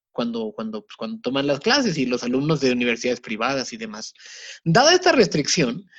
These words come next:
platícanos un poco, ¿qué sucedió con la educación pública desde marzo? ¿Y cómo se supone que atendió este tema la Secretaría de Educación Pública?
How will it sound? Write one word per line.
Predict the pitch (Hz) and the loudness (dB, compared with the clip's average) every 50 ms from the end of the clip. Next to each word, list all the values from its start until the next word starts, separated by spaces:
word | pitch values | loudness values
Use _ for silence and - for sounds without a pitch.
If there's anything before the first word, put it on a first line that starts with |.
| - - _ | -20 -6 _
platícanos | - 208 220 202 330 330 381 359 339 320 277 233 | 2 2 4 4 2 2 2 2 2 0 0 2
un | 240 254 247 | 2 2 4
poco, | 240 285 285 269 269 226 - - - | 4 4 4 4 4 2 2 0 2
¿qué | - 269 262 | 2 2 2
sucedió | - 330 311 - - 320 277 220 226 226 226 | 2 0 -2 0 0 2 4 4 4 4 4
con | 233 240 247 | 4 4 4
la | 226 | 4
educación | 170 143 - - 131 - 175 175 180 165 | 2 2 0 -2 -2 0 0 0 0 2
pública | 175 175 170 160 175 165 165 - 156 147 | 2 2 4 4 4 2 2 2 2 2
desde | 151 151 139 156 156 | 2 2 2 0 0
marzo? | 156 180 254 339 320 - - - - _ _ - - - - - _ | 0 0 0 -2 -4 -6 -12 -12 -14 _ _ -20 -20 -20 -20 -10 _
¿Y | 175 160 | -4 0
cómo | - 220 240 285 285 | 4 4 4 4 2
se | 285 285 | 0 2
supone | 233 269 277 220 277 285 269 254 269 - | 2 2 2 4 4 4 4 4 2 2
que | - 180 | 2 0
atendió | 165 170 175 160 165 170 190 196 | 2 2 2 2 4 4 4 4
este | 185 - 220 208 | 4 4 0 0
tema | 214 190 165 160 208 254 | 2 0 0 0 0 0
la | 233 165 | 0 -2
Secretaría | 160 - 135 - - 131 - 135 127 135 143 151 156 | -2 -4 -6 -4 -6 -4 -2 -2 0 2 2 2 4
de | 165 | 2
Educación | 151 139 131 - 113 113 - - 135 135 131 135 | 2 0 -2 -4 -6 -8 -4 -2 -2 -2 -2 -2
Pública? | - 226 269 302 269 202 - - - - | 0 0 2 2 0 -2 -4 -6 -12 -18